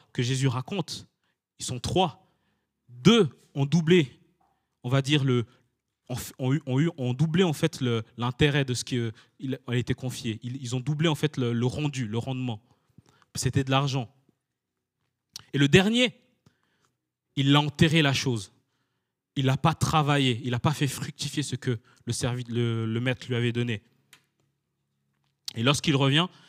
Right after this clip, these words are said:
le maître dit, « Mais t'es paresseux. » Et ce qui nous frappe dans ce, dans ce passage, il a dit, « Mais j'ai eu peur, alors j'ai, j'ai caché. » Et puis souvent, en fait, ça c'est juste une petite, pour mentionner, des fois la peur te fait prendre des mauvaises décisions.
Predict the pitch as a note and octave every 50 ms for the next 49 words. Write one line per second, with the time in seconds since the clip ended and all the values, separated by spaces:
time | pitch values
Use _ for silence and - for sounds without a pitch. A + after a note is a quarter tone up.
0 | - _ - A#2+ B2+ C#3 C3+ B2 C3+ C#3 C3 A#2+ A2+ - G#2+ - _ - D3 C3+
1 | B2+ B2+ B2+ - - G#3 F3+ B2 - _ _ _ _ _ _ _ _ _ _ _
2 | _ _ _ _ _ _ _ - D3+ D3 - - D4+ B3+ G3+ - - - - A#3
3 | A3 D#3 C#3+ D#3 D3 - - D3+ C#3 C3 C3 B2+ C#3+ C#3 - - - - C#3+ C3+
4 | - F3+ D#3+ C3+ A2 F#2 - _ _ - - - C#3 D#3 E3 E3 G3+ F#3 D#3 C3+
5 | - - - - C#3 A#2+ C3 E3+ E3 D#3+ - - - F3+ F3 D3+ B2+ A2+ G#2 -
6 | - - - _ _ _ _ _ _ _ _ _ _ _ _ _ _ _ C3 C#3
7 | C#3+ C3 C3 A#2 A2 G2 - - - _ _ _ - A#2+ - - - - C3+ B2
8 | - - - C3 G#2+ G2+ - _ _ _ _ _ _ _ _ _ _ _ _ _
9 | _ _ _ _ _ - - - C3+ - - E3+ D3+ D3+ G3+ G3+ F3 C3 - F3+
10 | E3+ - - B2+ - _ _ _ _ _ _ _ _ _ _ - - D#3 C#3+ -
11 | - D3 C3 B2 A#2+ A2+ B2 D3 - - C#3+ C3+ - - - C#3 - - - C#3
12 | B2+ C#3 - C#3 - - B2 B2+ B2+ B2+ C3 B2+ - D#3+ D#3+ F3 E3 C#3 B2 A#2+
13 | - - C3+ C3+ - - - D#3+ D#3+ D3+ - - - - - A#2 - - - B2+
14 | A#2 A#2 A#2 A#2 A#2+ A#2+ B2+ A#2+ A2 A2 A#2 A2+ - C3 B2 B2 A#2+ G#2